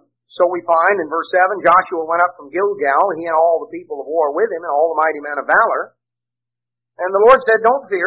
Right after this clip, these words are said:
I've delivered them into your hand." And so we're told Joshua came up upon them suddenly, verse nine, he went up from Gilgal all the night. And these people were chased.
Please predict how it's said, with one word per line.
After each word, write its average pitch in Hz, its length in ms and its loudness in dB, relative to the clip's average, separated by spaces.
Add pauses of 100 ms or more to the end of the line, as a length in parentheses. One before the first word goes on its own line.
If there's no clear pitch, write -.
(160)
I've 170 160 0
delivered 185 320 0
them 175 80 -10
into 170 160 -8
your 151 200 -8
hand." 165 440 -14 (960)
And 151 80 -20
so 185 600 0 (800)
we're 151 160 -12
told 185 280 2
Joshua 156 560 0
came 160 240 -12
up - 240 -2 (340)
upon 165 320 -2
them 131 140 -16
suddenly, 170 560 0
verse 131 260 -8
nine, 151 400 -6
he 143 80 -18
went 151 160 -6
up 170 240 -2
from 160 240 -6
Gilgal 139 540 -6
all 135 400 -4
the 190 80 -10
night. 247 260 -2 (1500)
And 147 320 -8 (160)
these 185 240 -8
people 185 320 -8
were 160 160 -8
chased. 156 480 -6